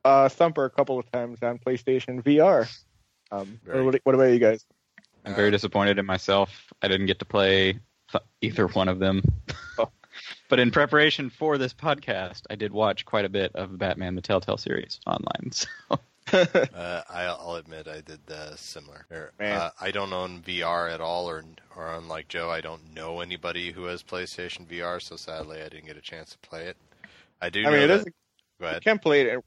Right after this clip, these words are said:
Speaker 1: you know, without the V R as well.
Speaker 2: Yeah, uh, I do.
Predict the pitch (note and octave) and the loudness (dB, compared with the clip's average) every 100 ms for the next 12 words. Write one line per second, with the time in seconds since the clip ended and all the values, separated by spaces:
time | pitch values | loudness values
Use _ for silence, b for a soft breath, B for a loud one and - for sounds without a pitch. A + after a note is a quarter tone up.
0 | _ B2+ A2+ A2+ A2+ A#2 G#2+ A2+ A2+ A2 | _ -6 -4 -2 0 -2 -2 -6 -6 -6
1 | A2+ _ B2 B2 A#2 A#2 _ b b b | -8 _ -14 -8 -8 -8 _ b b b
2 | b b - A2+ G2+ - G#2 F#2+ F#2+ - | b b -2 2 0 -2 -4 -2 -2 -4
3 | G2 F#2+ A2+ A#2+ | -8 -6 -6 -8